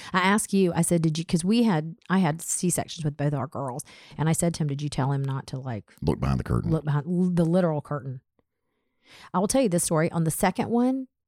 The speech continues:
Speaker 1: with Charlotte, it was such a rush because we were supposed to go in at eleven o'clock, and he had to do another surgery, and then it was almost like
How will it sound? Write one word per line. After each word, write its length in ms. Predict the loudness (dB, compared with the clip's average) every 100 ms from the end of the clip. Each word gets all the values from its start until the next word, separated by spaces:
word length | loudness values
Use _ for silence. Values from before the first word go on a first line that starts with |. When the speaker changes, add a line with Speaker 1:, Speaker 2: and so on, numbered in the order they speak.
| -2
Speaker 1:
with 200 | 0 0
Charlotte, 500 | -2 0 0 0 -2 _ _ _ _ _ _ -2
it 120 | 0
was 120 | 0
such 340 | 0 2 2
a 80 | 0
rush 640 | 0 -2 0 0 -2 -8 -12 _ _ _
because 180 | 0 2
we 40 |
were 80 | 2
supposed 240 | 0 0
to 40 | 2
go 100 | 2
in 100 | 2
at 80 |
eleven 320 | 0 2 2 2
o'clock, 480 | -2 0 0 0
and 160 | -4 -6
he 180 | -2 0
had 120 | 2
to 60 | 0
do 100 | -2
another 220 | -4 -6
surgery, 500 | -4 -2 0 0 0
and 140 | 0 -2
then 100 | -4
it 80 |
was 100 | -2
almost 240 | -2 -2 -2
like 200 | -6